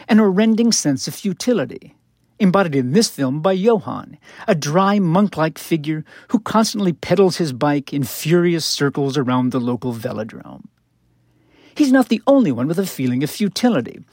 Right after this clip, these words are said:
You sense the incessant grind of police work in all the members of his team, from the gallows humor with which they face the latest grisly sight,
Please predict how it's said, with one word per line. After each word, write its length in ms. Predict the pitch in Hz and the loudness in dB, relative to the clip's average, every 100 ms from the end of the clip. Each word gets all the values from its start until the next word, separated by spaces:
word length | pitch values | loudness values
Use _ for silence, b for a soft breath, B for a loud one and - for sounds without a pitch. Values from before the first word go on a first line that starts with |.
| B B B B B | B B B B B
You 100 | 247 | 2
sense 320 | 247 320 285 | 4 4 2
the 140 | - 220 | 2 0
incessant 600 | 170 - 220 208 214 - | 0 0 0 0 -4 -6
grind 400 | 135 139 135 139 | -2 0 0 -2
of 200 | 147 - | -6 -8
police 400 | - 170 185 - | -4 -2 -2 -4
work 180 | 139 151 | -4 -4
in 80 | - | -4
all 220 | 233 247 | 2 4
the 100 | 156 | 2
members 380 | 120 120 233 247 | -2 -4 -6 -8
of 100 | - | -10
his 160 | - - | -10 -10
team, 420 | - 120 - - _ b b b | -12 -12 -14 -20 _ b b b
from 160 | - 190 | 0 2
the 80 | 160 | 2
gallows 480 | 135 165 175 160 - | 2 2 2 0 -2
humor 500 | - 208 151 113 110 | 0 2 2 -2 -6
with 140 | 147 | -4
which 200 | 156 - | -2 -2
they 100 | 156 | -2
face 320 | 143 - 147 - | -2 -2 -4 -2
the 160 | - | -2
latest 420 | 131 160 143 - | 0 -2 -2 -6
grisly 380 | 127 156 135 123 | -4 -2 -2 -6
sight, 520 | 113 - 151 - - | -6 -4 -4 -6 -12